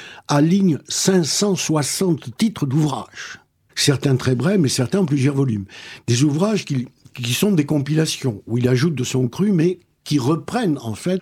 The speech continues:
le trésor de la littérature écrite en arabe. Alors, c'est une thèse, hein, moi, je n'ai, je n'ai pas, euh,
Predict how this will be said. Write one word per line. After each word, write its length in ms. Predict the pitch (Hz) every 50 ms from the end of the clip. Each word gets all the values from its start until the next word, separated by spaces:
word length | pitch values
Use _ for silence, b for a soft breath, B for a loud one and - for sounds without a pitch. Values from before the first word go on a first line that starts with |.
| _ -
le 200 | - 131 160 170
trésor 800 | 175 170 - 143 165 151 139 180 208 180 139 117 98 - - - -
de 160 | 131 117 113
la 120 | 113 117 123
littérature 680 | 110 131 120 101 - 127 113 123 117 - 135 135 117
écrite 320 | 113 - - - 113 - 113
en 80 | 101
arabe. 300 | 101 95 85 - - - - _ _ -
Alors, 300 | 120 135 143 139 - _ -
c'est 320 | - - - 127 117 - -
une 160 | 117 120 120
thèse, 460 | - 202 190 147 117 107 98 92 98
hein, 40 | 120
moi, 180 | 120 104 98 101 95
je 100 | 85 92
n'ai, 240 | 101 104 101 101 98
je 140 | 92 98 107
n'ai 140 | 104 107
pas, 460 | 95 - 131 127 120 104 92 95 - -
euh, 580 | 90 92 90 87 98 95 90 82 87 87 87 82